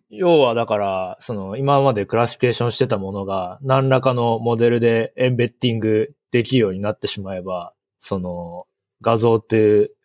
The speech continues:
文章でも、画像っていう音声でも、まあ、どういうデータ形式があるかわかんないですけど、なんか今までやってたクラシフィケーションよりはうまくいきそうだってことを示唆してる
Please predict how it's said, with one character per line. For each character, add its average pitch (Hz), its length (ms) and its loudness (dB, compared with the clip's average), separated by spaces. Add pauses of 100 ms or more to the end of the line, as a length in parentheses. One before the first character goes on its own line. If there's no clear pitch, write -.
(140)
文 107 180 0
章 87 200 -4
で 87 120 -8
も、 85 280 -14
画 98 160 0
像 95 180 -2
っ 90 40 -6
て - 140 -2
い - 20 2
う 92 40 0
音 95 140 -2
声 85 180 -6
で 87 120 -4
も、 85 160 -10
ま 98 80 -2
あ、 98 40 0
ど 101 160 2
う 92 80 2
い 87 80 0
う 87 60 -2
デ 92 120 2
ー - 40 -2
タ 92 80 2
形 92 140 -2
式 - 160 -6
が 92 80 0
あ 92 40 2
る 90 60 2
か - 120 -4
わ - 60 -6
か 98 140 0
ん 85 60 -14
な 87 60 -18
い 87 40 -18
で - 60 -14
す - 80 -10
け 87 100 -8
ど、 87 240 -16 (500)
な 113 120 0
ん - 40 -8
か 95 220 -4
今 120 180 0
ま 113 140 2
で 104 240 2
や 120 80 0
っ - 60 -8
て 117 100 -4
た 95 100 -6
ク - 80 -4
ラ 101 60 0
シ - 60 -10
フ - 40 -14
ィ - 20 -20
ケ 113 60 0
ー - 40 0
シ - 80 -4
ョ 117 40 0
ン - 20 2
よ - 40 2
り 107 60 0
は 95 140 -4
う 127 80 2
ま 110 140 2
く 87 160 -14
い 90 60 -14
き 113 100 -10
そ 101 200 -2
う - 20 -10
だ 90 80 -12
っ - 60 -20
て - 120 -16
こ 95 120 -8
と 90 160 -8
を 82 40 -10
示 - 220 -10
唆 98 60 -10
し - 100 -10
て 90 100 -14
る 85 140 -20